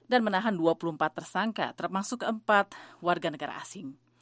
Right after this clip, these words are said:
Polisi juga melangsungkan penggerebekan di kota Batman, Turki Tenggara, di mana dua puluh dua tersangka ditangkap.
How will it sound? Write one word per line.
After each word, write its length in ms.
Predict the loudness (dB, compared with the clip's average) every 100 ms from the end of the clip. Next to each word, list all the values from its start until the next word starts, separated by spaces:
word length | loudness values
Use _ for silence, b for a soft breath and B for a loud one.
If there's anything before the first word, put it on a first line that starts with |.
| b b b b
Polisi 380 | -8 -4 -2 -4
juga 180 | -2 -2
melangsungkan 560 | -2 -4 -4 0 0
penggerebekan 560 | -2 -6 -6 -4 -2 -2
di 80 | -2
kota 320 | -6 -4 -8
Batman, 640 | -2 -4 -2 -8 -6 -6 -8 B B -10
Turki 240 | -10 -8
Tenggara, 480 | -6 -4 0 -2 -4 B B B
di 80 | 0
mana 160 | 4 4
dua 220 | 6 4
puluh 160 | 4
dua 160 | 0 0
tersangka 720 | 0 -4 -4 -4 -6 -8 -8
ditangkap. 720 | -6 -6 -2 -4 -4 -8 -12